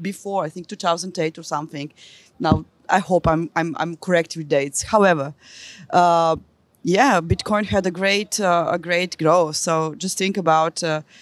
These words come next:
uh, in two thousand eleven, two thousand twelve, it was, uh, we were talking about a few hundreds,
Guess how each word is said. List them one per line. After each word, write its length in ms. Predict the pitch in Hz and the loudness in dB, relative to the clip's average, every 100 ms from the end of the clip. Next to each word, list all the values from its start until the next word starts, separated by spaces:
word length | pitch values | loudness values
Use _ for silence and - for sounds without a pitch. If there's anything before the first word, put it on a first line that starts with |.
| - _ - | -20 _ -2
uh, 720 | 156 151 147 147 147 143 143 | 2 2 2 0 0 -2 -2
in 100 | 170 | -2
two 120 | 175 | -2
thousand 760 | - 170 170 170 170 160 160 170 156 151 147 - _ - _ - | -2 2 2 0 -4 -4 -4 -4 -2 0 -2 -6 _ -20 _ 0
eleven, 480 | 190 175 190 185 160 | 4 6 6 4 -2
two 60 | |
thousand 480 | 156 165 170 165 156 | 0 2 2 -2 -4
twelve, 440 | 175 170 170 160 | 0 0 0 -2
it 140 | 165 - | -8 -6
was, 380 | 160 156 - 175 | -4 -2 -2 -2
uh, 340 | 156 151 151 - _ - | 0 -2 -4 -10 _ -6
we 140 | 170 165 | 0 4
were 100 | 165 | 4
talking 380 | 180 175 175 | 0 -2 -2
about 560 | 160 156 151 151 151 190 - | 0 2 2 2 -2 -10 -6
a 60 | 156 | -6
few 160 | 170 | -4
hundreds, 720 | 165 160 160 156 151 - - | 0 0 0 -2 -6 -6 -10